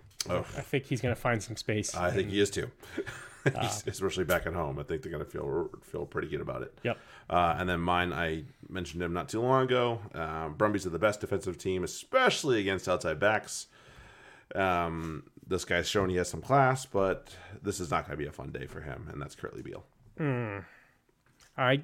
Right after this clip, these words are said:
Speaker 2: had him as my sit of the week last week, and I think he scored a try.
Speaker 1: <laughs>
Speaker 2: Uh, so, um,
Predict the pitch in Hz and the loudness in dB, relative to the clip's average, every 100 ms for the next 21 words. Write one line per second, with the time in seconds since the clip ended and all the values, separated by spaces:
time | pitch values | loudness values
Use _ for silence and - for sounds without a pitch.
0 | - 135 147 143 135 127 - 143 135 139 | -2 4 6 6 6 2 4 4 6 6
1 | 139 131 156 135 110 - 175 - 143 127 | 6 6 4 2 0 0 -4 -2 -4 0
2 | 170 - - - 131 - 85 - - 120 | 0 0 -4 -14 -16 -14 -6 -4 2 4
3 | 104 - - - - - - - 135 - | 4 0 -6 -12 -16 -20 -12 2 4 4
4 | - - - - 143 131 123 123 | -2 -16 -18 -6 8 10 10 6